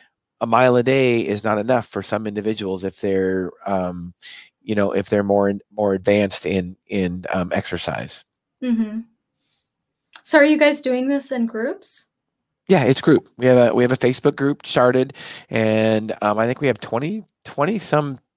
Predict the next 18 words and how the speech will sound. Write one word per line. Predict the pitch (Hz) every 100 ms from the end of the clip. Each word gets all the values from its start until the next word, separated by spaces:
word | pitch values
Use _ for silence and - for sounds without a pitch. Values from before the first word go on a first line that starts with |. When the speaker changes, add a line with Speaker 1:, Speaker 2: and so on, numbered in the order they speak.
| _ _
Speaker 1:
people | - 143 180 139 107
doing | 107 - 113 143
it | 113
now, | 104 95 95
and | 95
I'm | 113
super | 113 175 175
excited. | - 135 131 127 - - - -
You | 139
get | 147
a | 160
T-shirt, | - 180 165 180 160 156 - - - - - -
um, | 127 127 127 120 120 -
and, | 135
and | 127 123 135
a |
medal | 135 143 139 131 131 -
when, | 120 120 113